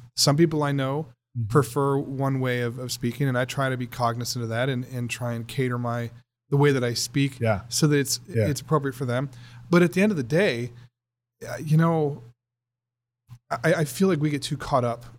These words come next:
Speaker 1: in the semantics of things, and we allow ourselves to,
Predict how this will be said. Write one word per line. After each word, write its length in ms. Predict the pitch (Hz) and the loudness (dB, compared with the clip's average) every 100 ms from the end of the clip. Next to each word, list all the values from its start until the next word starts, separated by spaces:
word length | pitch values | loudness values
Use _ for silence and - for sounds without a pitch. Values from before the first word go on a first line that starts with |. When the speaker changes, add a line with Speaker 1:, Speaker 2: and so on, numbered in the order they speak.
| _ | _
Speaker 1:
in 100 | 143 | -2
the 80 | 127 | 2
semantics 580 | - 127 127 123 120 - | 2 2 0 -2 -8 -10
of 80 | 120 | -8
things, 400 | 123 113 110 113 123 | -6 -6 -8 -10 -4
and 300 | 127 123 117 - _ _ _ | -2 -2 -4 -12 _ _ _
we 140 | 135 139 | 0 2
allow 300 | 127 131 143 | 4 2 2
ourselves 600 | 131 - 131 123 120 - | 0 -2 -2 -4 -4 -8
to, 580 | - 135 127 123 120 | -4 -2 0 0 -4